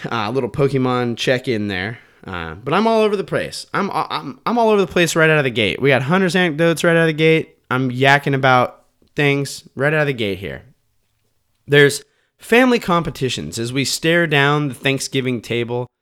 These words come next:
You know, it's like this stereotype that at the Thanksgiving table, folks complain of getting into it with their families. Uh, but here's the thing, like, that hasn't been my experience,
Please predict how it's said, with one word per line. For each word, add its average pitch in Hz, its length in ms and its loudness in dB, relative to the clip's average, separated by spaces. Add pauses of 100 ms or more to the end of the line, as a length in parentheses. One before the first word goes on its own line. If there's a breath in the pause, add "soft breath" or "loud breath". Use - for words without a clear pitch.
(380)
You 156 100 0
know, 180 180 6
it's - 180 -2
like 175 160 2
this 165 140 0
stereotype 139 840 0
that 120 160 -4
at - 140 -8
the 110 80 -12
Thanksgiving 123 580 -4
table, 113 380 -4
folks 139 420 -4
complain 135 560 -2
of 113 180 -6
getting 123 360 -2 (400 soft breath)
into 160 360 2
it 113 120 0
with 107 160 -6
their 95 120 -6
families. - 640 -10 (100)
Uh, 101 340 -2 (440 soft breath)
but 214 100 -2
here's 277 160 2
the 190 60 -8
thing, 143 240 -2
like, 147 220 0
that 220 160 2
hasn't 214 300 0
been 165 140 0
my 127 200 0
experience, 202 840 -2